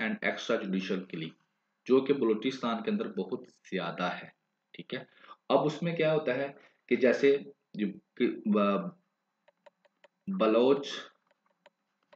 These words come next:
बाचा इस किस्म का नाम था, ठीक है, उसका encounter कर दिया गया,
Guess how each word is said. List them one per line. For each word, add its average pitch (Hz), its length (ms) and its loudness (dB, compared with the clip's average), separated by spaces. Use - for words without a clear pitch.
बाचा 104 420 2
इस 110 140 2
किस्म 107 260 -6
का 107 100 -2
नाम 98 340 0
था, 107 60 -4
ठीक 107 220 -6
है, 160 120 -8
उसका 147 260 -2
encounter 139 460 -2
कर 123 180 -2
दिया 117 240 -4
गया, 110 260 -4